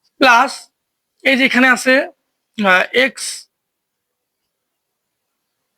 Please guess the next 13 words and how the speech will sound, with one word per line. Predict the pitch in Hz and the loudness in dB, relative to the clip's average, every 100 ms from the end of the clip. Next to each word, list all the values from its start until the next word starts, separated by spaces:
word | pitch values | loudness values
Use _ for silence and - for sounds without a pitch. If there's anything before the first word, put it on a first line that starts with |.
| - | -2
মাইনাস | 220 233 262 247 285 - _ _ _ | 2 2 2 0 -2 -12 _ _ _
পাঁচ | - 240 | 0 2
degree | 202 220 226 262 320 _ _ _ | 0 0 2 0 -2 _ _ _
equal | 254 214 262 214 | -4 0 0 0
to | 285 339 359 _ _ _ - | -4 -4 -8 _ _ _ -4
নব্বই | 214 247 226 | 0 2 2
ডিগ্রি। | 196 170 160 156 _ _ _ _ _ _ _ _ _ - | 0 -4 -8 -14 _ _ _ _ _ _ _ _ _ -2
অর্থাৎ | 233 - 262 285 - | -2 2 0 0 0
আমরা | 240 247 262 254 | 0 4 4 2
এই | 254 262 | 0 0
দুটা | 208 208 262 | 0 0 0
কি | 254 | 0
করলাম? | 247 220 175 156 | 0 0 -2 -6